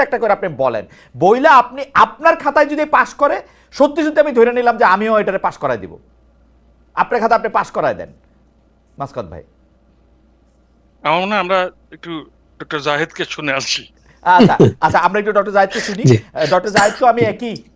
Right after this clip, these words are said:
Speaker 1: প্রশ্ন, একই আলোচনার জায়গায় যাইতে চাই। আমি, আহ, এ-, এরপরেও যে শুধু লিখিত প্রশ্নগুলিই করব, এই আলোচনাগুলি এখন আপনি করেন, জাহেদ ভাই।
Speaker 3: ধন্যবাদ। আমি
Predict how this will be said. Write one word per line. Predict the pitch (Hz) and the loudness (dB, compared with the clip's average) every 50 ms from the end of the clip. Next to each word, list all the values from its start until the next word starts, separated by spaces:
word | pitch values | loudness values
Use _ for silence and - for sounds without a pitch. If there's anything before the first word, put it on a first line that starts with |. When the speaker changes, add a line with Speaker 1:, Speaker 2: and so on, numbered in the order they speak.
| _ - | _ -10
Speaker 1:
প্রশ্ন, | 180 170 - 190 180 160 156 | -10 -10 -8 -6 -4 -4 -4
একই | - 196 165 147 135 - - | -6 -8 -8 -8 -8 -8 -8
আলোচনার | 127 135 127 143 127 127 123 110 98 | -8 -8 -6 -8 -8 -8 -8 -6 -4
জায়গায় | 120 113 110 117 113 101 | -4 -2 -2 -4 -2 -4
যাইতে | 113 110 120 120 | -4 -6 -6 -6
চাই। | - 165 147 127 | -4 -2 -2 -2
আমি, | 123 139 139 135 131 120 | -2 -4 -8 -12 -12 -8
আহ, | 82 120 123 - 135 147 | -6 -6 -6 -2 0 2
এ-, | 143 143 143 147 156 | 2 2 2 0 0
এরপরেও | 151 151 - 160 151 151 143 139 131 | 0 0 -2 -2 -2 -2 -2 -2 -2
যে | 156 143 135 - | -4 -6 -6 -8
শুধু | 160 147 151 143 131 143 - 131 | -10 -10 -8 -10 -10 -10 -10 -10
লিখিত | 151 151 190 - - - | -8 -8 -8 -10 -8 -8
প্রশ্নগুলিই | 147 - - 156 127 135 131 135 131 - 139 | -10 -10 -10 -10 -10 -8 -8 -8 -8 -8 -8
করব, | 123 110 101 120 117 123 139 131 | -8 -6 -6 -6 -6 -6 -6 -4
এই | 135 139 131 | -2 -2 -2
আলোচনাগুলি | 123 127 120 - 123 123 120 113 113 113 117 120 - - 104 | -2 -4 -6 -6 -8 -10 -10 -10 -12 -12 -12 -12 -12 -12 -12
এখন | - 123 117 - - - 117 | -10 -10 -12 -14 -10 -8 -8
আপনি | 117 - - 113 107 - | -8 -8 -10 -14 -10 -10
করেন, | 113 98 95 92 98 - | -10 -10 -10 -14 -14 -12
জাহেদ | 113 104 95 87 | -10 -10 -10 -12
ভাই। | 90 90 - _ _ _ _ _ _ _ _ _ _ _ _ _ _ _ _ _ _ _ _ _ _ - - - - _ _ - 147 | -16 -20 -20 _ _ _ _ _ _ _ _ _ _ _ _ _ _ _ _ _ _ _ _ _ _ -20 -20 -20 -20 _ _ 0 2
Speaker 3:
ধন্যবাদ। | 185 190 196 160 139 135 147 | 2 4 4 4 6 6 6
আমি | 175 | 6